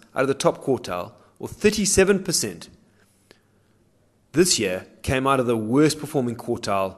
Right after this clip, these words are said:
last year. In other words, you needed to implement a contrarian strategy and sell last year's winning funds and buy the losing funds.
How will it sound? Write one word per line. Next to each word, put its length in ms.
last 440
year. 180
In 60
other 120
words, 380
you 100
needed 300
to 100
implement 520
a 80
contrarian 640
strategy 460
and 140
sell 400
last 340
year's 160
winning 240
funds 420
and 300
buy 320
the 80
losing 420
funds. 380